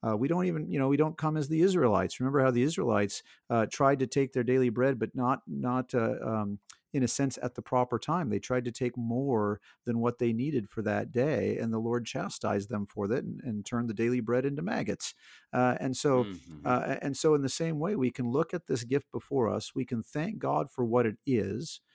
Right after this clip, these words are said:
Speaker 1: rather than grumbling for what it isn't. Uh, uh, you know, we, we are, to be honest, y-, y-, here as we talk about this,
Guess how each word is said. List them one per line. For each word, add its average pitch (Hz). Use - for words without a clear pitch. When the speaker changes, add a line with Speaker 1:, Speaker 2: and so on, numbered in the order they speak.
Speaker 1:
rather 120
than 107
grumbling 110
for 110
what 101
it -
isn't. 107
Uh, -
uh, 110
you 127
know, 123
we, 135
we 156
are, 139
to -
be 143
honest, 156
y-, 143
y-, 143
here 165
as 123
we 117
talk 156
about 110
this, 113